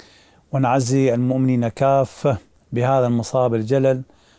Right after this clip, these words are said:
فاجعة استشهاد إمامنا الحسين عليه السلام، ونسأل الله سبحانه وتعالى أن نكون من المعزين لأهل البيت، آه، بهذا المصاب الذي صدع قلوبهم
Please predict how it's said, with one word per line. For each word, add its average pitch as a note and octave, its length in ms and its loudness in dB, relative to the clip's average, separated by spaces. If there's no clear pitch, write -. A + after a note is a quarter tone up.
فاجعة B2 560 0
استشهاد B2 600 -2
إمامنا A#2+ 560 -2
الحسين A#2 480 -6
عليه G#2+ 200 -4
السلام، C3 440 -4
ونسأل C3 340 0
الله C3 300 2
سبحانه B2+ 420 -2
وتعالى B2 300 -2
أن A#2+ 80 0
نكون B2+ 240 -4
من A#2+ 60 -2
المعزين A#2+ 540 -2
لأهل A#2+ 260 -2
البيت، C3 500 -2
آه، A#2 520 0
بهذا B2+ 360 0
المصاب B2 400 -2
الذي B2+ 320 2
صدع B2 320 0
قلوبهم B2+ 580 -2